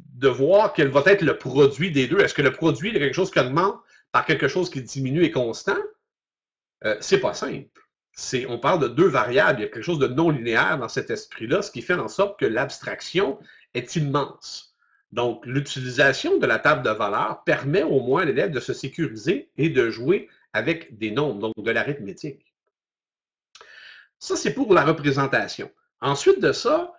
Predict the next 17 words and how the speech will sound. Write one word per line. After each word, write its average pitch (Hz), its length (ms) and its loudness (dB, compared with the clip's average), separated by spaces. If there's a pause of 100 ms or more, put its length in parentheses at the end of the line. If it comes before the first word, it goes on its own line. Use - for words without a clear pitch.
(200)
il 135 60 -2
y - 20 4
a - 40 4
toute 349 200 2
une 151 160 -2
question 214 960 2
de, 110 580 0 (140)
de 131 160 0
planification 170 1080 0 (300)
et 247 320 -2
de 127 180 0
réflexion. 110 640 -4 (840)
Quand 302 280 2
on 170 240 8
joue 247 300 2
avec 117 280 2
ça, 175 240 -4